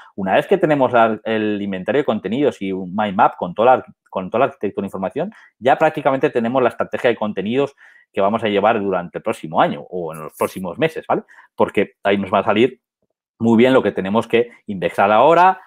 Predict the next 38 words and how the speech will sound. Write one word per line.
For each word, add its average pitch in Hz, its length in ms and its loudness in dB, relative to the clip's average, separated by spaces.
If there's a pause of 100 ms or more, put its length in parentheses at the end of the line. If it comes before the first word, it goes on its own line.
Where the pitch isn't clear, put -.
indexar 92 320 -12
en 98 60 -10
una 104 100 -8
segunda 117 300 -4
fase, 170 380 2
indexar 95 380 -10
más 110 200 -8
tarde 160 360 0 (160)
o 98 140 -8
trabajar 101 640 -2
en 95 140 -12
mejorar 82 600 -12
unos 82 180 -20
contenidos, - 480 -20
¿vale? 131 140 -18 (260)
Hay 110 120 0
que 113 120 2
definir 95 500 -4
las 87 240 -4
U 87 80 -4
R 123 240 4
Ls - 220 4
y 98 60 -6
por 87 180 -8
eso 87 240 -10
se - 100 -14
optimizan 87 560 -10
con 85 160 -14
una 82 120 -10
buena 85 180 -10
arquitectura 147 600 -2 (300)
y, 156 240 4 (500)
y 87 60 -4
optimizar 85 460 -8
los 98 100 -2
sistemas - 440 -14
de 76 80 -16
navegación. 62 460 -16